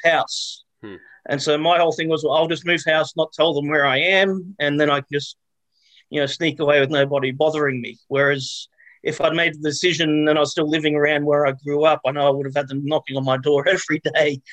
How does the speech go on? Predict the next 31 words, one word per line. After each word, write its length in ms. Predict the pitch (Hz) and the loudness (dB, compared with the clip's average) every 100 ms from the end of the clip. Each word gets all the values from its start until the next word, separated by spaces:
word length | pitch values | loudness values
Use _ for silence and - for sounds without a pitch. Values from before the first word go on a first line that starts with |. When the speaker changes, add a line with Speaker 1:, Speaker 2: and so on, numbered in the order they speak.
| 196 - _ | -16 -18 _
Speaker 1:
pleading 260 | 160 151 147 | 0 2 2
with 160 | 147 143 | 0 0
me 100 | 139 | 0
to, 160 | 139 - | 0 -2
to 80 | 139 | -6
come 260 | 143 139 | -4 -2
back. 240 | 135 147 131 | 0 -2 -2
So 280 | - 139 143 - - - | 0 0 0 -6 -18 -10
it 80 | - | -4
was 140 | 160 | -4
good 220 | 139 233 196 | -2 -2 0
in 60 | |
that 120 | 185 | 0
regard. 460 | 185 185 190 190 180 | -2 0 2 2 2
And 160 | 175 175 | -2 0
then 80 | |
I 40 | 170 | -2
was 140 | 160 | 0
also 300 | 214 233 208 | 0 0 0
lucky 340 | 196 185 - 180 | 2 0 -2 -2
in 60 | |
that 140 | 170 165 | -2 -2
my 140 | 147 | -4
family 420 | 147 165 180 190 175 | -4 -2 -2 -2 -2
got 240 | 156 151 | 2 4
out 180 | 147 156 | 4 2
about 300 | 139 147 143 | 0 -4 -4
the 80 | - | -10
same 340 | - 160 143 135 | -4 -2 -2 -4
time. 480 | - 156 147 117 - _ _ _ _ _ _ | -2 0 2 -2 -8 _ _ _ _ _ _
So 600 | - 170 147 147 147 143 | -12 -2 2 2 2 0